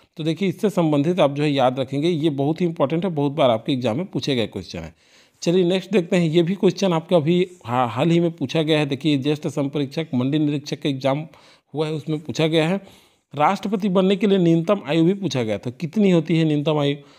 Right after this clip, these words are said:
तो राष्ट्रपति बनने के लिए न्यूनतम आयु जो है पैंतीस वर्ष होती है। सही आंसर आपका सी पैंतीस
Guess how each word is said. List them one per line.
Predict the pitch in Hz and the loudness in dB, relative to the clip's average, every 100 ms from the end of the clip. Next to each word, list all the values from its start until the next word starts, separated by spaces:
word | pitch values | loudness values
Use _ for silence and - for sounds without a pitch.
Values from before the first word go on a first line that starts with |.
| _ - | _ -4
तो | |
राष्ट्रपति | 143 165 180 185 185 170 | 0 0 0 -4 -2 0
बनने | 170 175 | 2 2
के | 180 | 4
लिए | 175 | 4
न्यूनतम | 175 151 143 160 | 4 2 2 2
आयु | 143 147 | 0 -2
जो | 139 | -4
है | 123 202 - _ - | -4 -8 -12 _ -14
पैंतीस | 156 151 165 143 | -8 -4 -2 0
वर्ष | 135 131 | -2 -2
होती | 110 110 107 | -6 -6 -6
है। | |
सही | 107 143 165 | -2 2 2
आंसर | 143 143 | 2 0
आपका | 139 131 139 | -2 -2 -6
सी | - 180 | -2 -4
पैंतीस | 180 123 117 208 208 | 0 -2 0 -4 -4